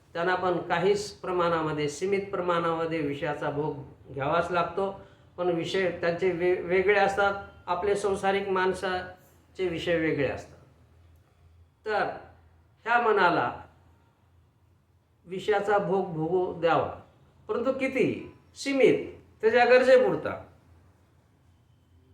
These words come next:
ज्या गरजेपुरता विषय भोगू द्यावा. आता कसं आहे,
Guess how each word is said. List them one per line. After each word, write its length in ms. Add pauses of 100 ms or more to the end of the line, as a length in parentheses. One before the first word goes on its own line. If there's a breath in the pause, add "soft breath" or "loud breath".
(160)
ज्या 140
गरजेपुरता 1000 (200)
विषय 340 (300)
भोगू 480
द्यावा. 600 (880)
आता 220
कसं 260
आहे, 460